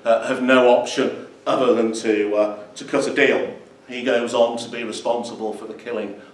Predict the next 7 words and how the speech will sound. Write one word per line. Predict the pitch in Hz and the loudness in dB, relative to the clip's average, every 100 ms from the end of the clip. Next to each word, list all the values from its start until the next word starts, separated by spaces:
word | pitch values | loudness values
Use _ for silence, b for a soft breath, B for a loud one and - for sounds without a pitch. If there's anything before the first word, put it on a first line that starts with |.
| B 120 | B -4
of | 120 117 | -2 2
Daniel | 120 120 110 | 0 0 -4
Pearl, | - 139 127 107 | 2 4 4 2
an | 107 | 0
American, | 110 117 - - 104 - B B - | 2 0 0 -8 -12 -16 B B -6
uh, | 110 110 110 - - | -4 -4 -8 -16 -6
journalist | 147 165 170 135 - - | 2 4 4 2 0 -4